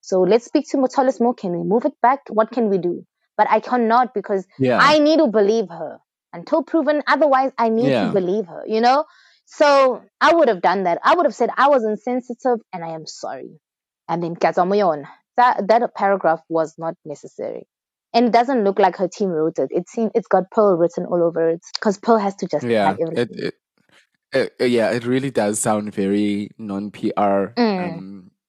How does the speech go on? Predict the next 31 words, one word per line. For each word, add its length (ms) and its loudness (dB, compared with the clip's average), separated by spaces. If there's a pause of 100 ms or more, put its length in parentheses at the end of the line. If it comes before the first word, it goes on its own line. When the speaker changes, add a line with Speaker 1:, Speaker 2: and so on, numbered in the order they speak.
(100)
Speaker 2:
y. 280 -6 (260)
Speaker 1:
Mm. 240 -10
Speaker 2:
But 100 -2
now 160 0
that 200 -2
we're 180 0
on 220 -2
that 200 0
steez, 640 -4 (240)
I 100 0
think 180 -4
maybe 180 0
we 100 0
should 160 -6
discuss 460 -4
in 80 -14
terms 280 -6
of, 240 -2 (220)
for 160 -6
you 200 0
and 140 -2
I, 260 -2
what's 320 -4
a 60 -6
do 180 -2
and 100 -2
what's 200 -4
a 60 -6
don't, 400 -6
you 60 -12
know? 240 -2